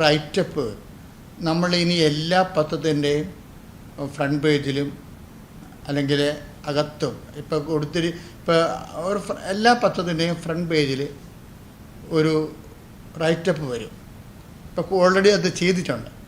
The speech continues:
ഇനിയുള്ള പത്രങ്ങളെല്ലാം അതുണ്ടാവും. അതായത് കൃപാസനം പത്രം, കൃപാസനം പ്രേക്ഷിത പ്രവർത്തനങ്ങളുടെ സദ്വാർത്ത ജനങ്ങളിലേക്ക്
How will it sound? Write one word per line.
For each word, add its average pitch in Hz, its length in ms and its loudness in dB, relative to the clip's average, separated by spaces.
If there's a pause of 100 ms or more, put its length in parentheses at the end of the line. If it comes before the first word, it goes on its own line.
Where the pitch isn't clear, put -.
(380)
ഇനിയുള്ള 160 260 2
പത്രങ്ങളെല്ലാം 156 640 2 (360)
അതുണ്ടാവും. 143 520 0 (560)
അതായത് 151 420 4 (720)
കൃപാസനം 175 500 6
പത്രം, 156 360 0 (420)
കൃപാസനം 170 580 2 (140)
പ്രേക്ഷിത 160 380 0
പ്രവർത്തനങ്ങളുടെ 151 800 0
സദ്വാർത്ത 135 600 -2 (720)
ജനങ്ങളിലേക്ക് 160 720 2